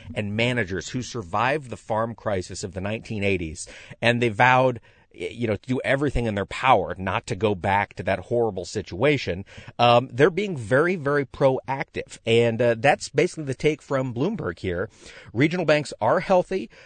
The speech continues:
but they do appear to be boosting their defenses against risks they face. A report by First Midwest Bank in Chicago showed that past due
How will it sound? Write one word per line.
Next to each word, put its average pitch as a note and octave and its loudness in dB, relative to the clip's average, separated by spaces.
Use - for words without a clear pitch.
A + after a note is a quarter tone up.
but A#2 -6
they A2 0
do C3 2
appear D3+ -2
to C#3 -2
be A#2+ -4
boosting C3 -2
their A#2+ 2
defenses C#3 -2
against G#2 -6
risks B2+ -6
they G2+ -2
face. - -4
A A#2+ 0
report A#2+ -4
by A#2 4
First - -6
Midwest D3+ -2
Bank B2 0
in A#2 -6
Chicago G#2 -4
showed D3 2
that - -4
past G3 -4
due F3+ -6